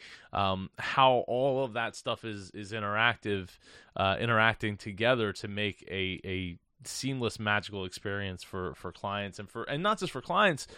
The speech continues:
and customers, but for your team as well. And that, uh, you know, I think that's super, super, super important. So, um, so yeah, so I, I,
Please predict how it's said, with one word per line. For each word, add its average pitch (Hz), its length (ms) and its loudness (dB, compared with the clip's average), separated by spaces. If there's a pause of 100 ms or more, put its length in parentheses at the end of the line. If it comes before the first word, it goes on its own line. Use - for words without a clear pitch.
(160)
and 127 120 -6
customers, 165 420 4
but 131 200 2
for 147 100 -2
your 131 180 0
team 160 600 0
as 98 140 -4
well. 120 300 6
And 101 120 0
that, 139 280 2 (420)
uh, 104 460 4 (320)
you 127 120 -4
know, 110 140 -2
I 110 120 -8
think 139 200 -8
that's 123 260 -4
super, 127 440 -4
super, 101 340 -10
super 104 380 -8
important. 92 540 -2 (500)
So, 143 400 4
um, 123 480 0 (800)
so - 240 0
yeah, 170 240 6
so 139 200 4
I, 127 400 8
I, 127 60 6